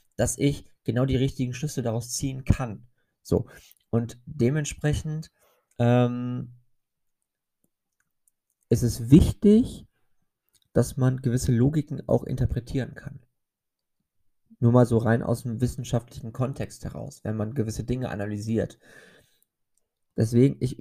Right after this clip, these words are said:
würde diese, diese Aussage ein bisschen zwiespältig sehen. Also zum einen, Logik bedeutet nichts ohne Interpretation. Da würde ich eher draus machen,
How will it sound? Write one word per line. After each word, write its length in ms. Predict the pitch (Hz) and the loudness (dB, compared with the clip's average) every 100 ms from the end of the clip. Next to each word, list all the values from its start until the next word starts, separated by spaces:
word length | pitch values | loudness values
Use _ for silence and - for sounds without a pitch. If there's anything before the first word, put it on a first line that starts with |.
| 131 | 0
würde 200 | 165 185 | 2 2
diese, 340 | 160 151 139 | 0 -4 -6
diese 300 | - 131 127 | -10 -10 -8
Aussage 360 | 143 160 147 135 | -8 -6 -4 -2
ein 60 | |
bisschen 380 | 131 135 135 123 | -2 -4 -6 -10
zwiespältig 560 | - 139 131 107 98 - | -6 -6 -4 -4 -6 -8
sehen. 220 | 90 95 | -12 -10
Also 200 | - 120 | -8 -8
zum 180 | 113 113 | -8 -10
einen, 320 | - 135 180 - _ _ _ _ _ _ | -6 -4 -6 -10 _ _ _ _ _ _
Logik 380 | 117 147 180 - | 0 2 0 -4
bedeutet 340 | 143 135 139 | -2 0 0
nichts 280 | 143 170 - | -4 -6 -6
ohne 180 | 135 117 | -6 -4
Interpretation. 920 | 131 - 131 110 - - 135 180 233 _ _ _ _ _ _ _ _ _ _ _ _ _ _ _ _ _ _ | -2 -2 -4 -4 -4 0 0 0 -6 _ _ _ _ _ _ _ _ _ _ _ _ _ _ _ _ _ _
Da 160 | 110 127 | -2 0
würde 160 | 143 | -2
ich 100 | 139 | -4
eher 180 | 90 139 | -2 -2
draus 280 | 139 131 127 | -2 -6 -6
machen, 280 | 135 127 | -8 -8